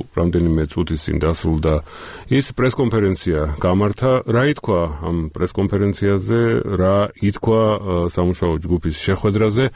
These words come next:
ჩემი კოლეგა, ე, ნინო ხარაძე ესწრებოდა პრესკონფერენციას და ახლა სატელეფონო ხაზია ის და გვიამბობს მოკლედ, რა იყო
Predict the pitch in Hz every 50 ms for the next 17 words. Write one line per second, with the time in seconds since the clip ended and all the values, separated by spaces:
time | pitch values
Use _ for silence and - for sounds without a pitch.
0 | - - - - - - - - - - 123 117 117 123 139 139 143 135 147 151
1 | 156 156 151 - - _ _ 117 107 104 104 101 101 98 104 113 120 131 143 135
2 | - - 131 127 127 135 123 107 113 117 107 101 87 87 90 87 - 101 98 87
3 | 85 78 78 76 - 85 98 95 - - 101 95 107 104 101 101 98 - - 104
4 | 107 107 101 - - 127 123 110 95 - 92 85 - 92 87 95 92 92 92 -
5 | 92 90 85 80 78 - - 92 98 95 98 104 107 107 113 107 - - - 113
6 | 107 104 104 104 104 101 92 87 - - - 95 92 95 92 - 104 110 110 107
7 | - - - - _ - - 101 98 90 85 - - 95 90